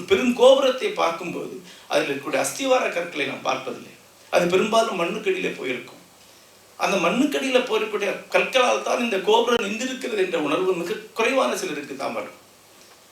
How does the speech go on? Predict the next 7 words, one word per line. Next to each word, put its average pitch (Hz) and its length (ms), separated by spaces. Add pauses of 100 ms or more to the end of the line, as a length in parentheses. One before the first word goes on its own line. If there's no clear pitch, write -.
(320)
ஒரு 190 200
அரசியல் 254 400
இயக்கம் 240 300
உருவாகி 196 260
வந்திருக்கிறது, 139 600 (640)
திராவிட 160 360
இயக்கம். - 340